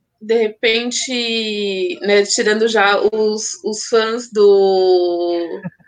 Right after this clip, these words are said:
do Robson, que pelo que eu vi ele tem uma comunidade forte, o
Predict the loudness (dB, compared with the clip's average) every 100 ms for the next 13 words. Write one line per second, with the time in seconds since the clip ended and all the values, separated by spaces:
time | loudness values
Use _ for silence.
0 | -2 0 2 2 0 -4 -6 -6 -6 -6
1 | -4 -6 -4 -2 -2 -4 -8 -4 -4 0
2 | -2 0 -4 -2 -2 -2 -6 -4 -6 -2
3 | 0 0 -2 -6 -8 -20 -20 _ -14 0
4 | 2 2 0 -8 -6 -4 -4 -4 -6